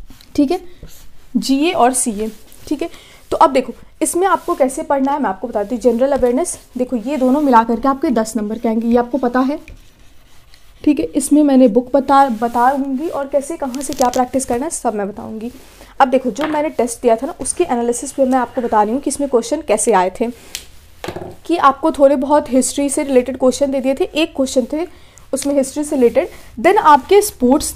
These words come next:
थे, Sports, Headquarter, Headquarters मतलब, अ, उसके बाद आपके थे टेम्पल, कि ये टेम्पल कहाँ situated है,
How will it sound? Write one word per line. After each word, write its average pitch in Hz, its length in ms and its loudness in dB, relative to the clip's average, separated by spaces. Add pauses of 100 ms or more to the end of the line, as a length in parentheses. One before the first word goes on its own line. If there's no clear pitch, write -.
थे, 370 140 2 (2000)
Sports, - 540 -2 (960)
Headquarter, 277 760 2 (2250)
Headquarters 247 640 2
मतलब, 370 300 2 (360)
अ, 262 240 8
उसके 320 220 2
बाद 330 240 6
आपके 311 280 4
थे 359 140 2
टेम्पल, 254 500 2 (1080)
कि 277 160 -2 (640)
ये 285 160 2
टेम्पल 294 380 2
कहाँ 269 260 6
situated 262 540 4
है, 262 220 2